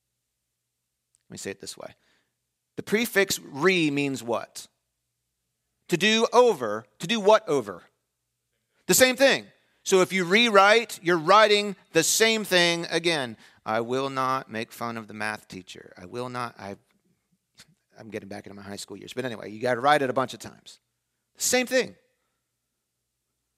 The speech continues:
If I write, "I will not make fun of the math teacher," and then I go down the next line, I write, "I will do a better job on my homework"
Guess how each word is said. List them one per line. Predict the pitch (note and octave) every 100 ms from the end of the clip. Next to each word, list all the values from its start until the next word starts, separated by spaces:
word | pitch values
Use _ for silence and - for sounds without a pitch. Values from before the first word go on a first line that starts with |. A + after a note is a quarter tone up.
| _ _ _ _ -
If | E3 E3
I | F3
write, | F3 E3+
"I |
will | D#3 F3
not | F3 E3 D#3+
make | D3+
fun | - D#3
of | D3
the | C3+
math | C#3+ D3+ -
teacher," | C#3 C3 C3
and | C3
then | C3
I |
go | C3
down | B2+
the | B2
next | B2+ C3 -
line, | B2 A#2+
I | A#2
write, | A#2 A#2
"I | B2
will | B2 C3+
do | C3+
a | C3
better | B2+ B2+
job | B2 B2
on | A#2+
my | A2+
homework" | A2+ C3+ C3 G2+ G#2+ -